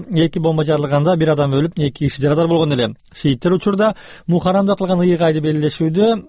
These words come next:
Бул эки жардыруу үчүн жоопкерчиликке алган Талибандын өкүлү алардын аракетин суннит фундаменталисттердин шииттер менен ишеним согушунун алкагындагы иш катары мүнөздөдү.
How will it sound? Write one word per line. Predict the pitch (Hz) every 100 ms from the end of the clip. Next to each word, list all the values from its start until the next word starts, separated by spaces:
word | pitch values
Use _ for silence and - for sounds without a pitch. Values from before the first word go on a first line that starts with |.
| _
Бул | 147 160
эки | 151 160
жардыруу | 156 151 151
үчүн | 160
жоопкерчиликке | 147 151 165 151 175
алган | 190 196 170 - - -
Талибандын | 170 185 185 180 170 156
өкүлү | 170 170 233 226 165
алардын | 151 156 151
аракетин | 151 147 147 127 202 202 147
суннит | - 180 190
фундаменталисттердин | 180 170 165 151 170 156 196 208 170 - - -
шииттер | - 190 165 214 214
менен | 208 156 - -
ишеним | 143 180 202
согушунун | 196 196 - 196 185
алкагындагы | 190 190 190 202 190 _
иш | 156 170 -
катары | 185 190 175 143 151 - 147
мүнөздөдү. | 139 135 147 139 131 117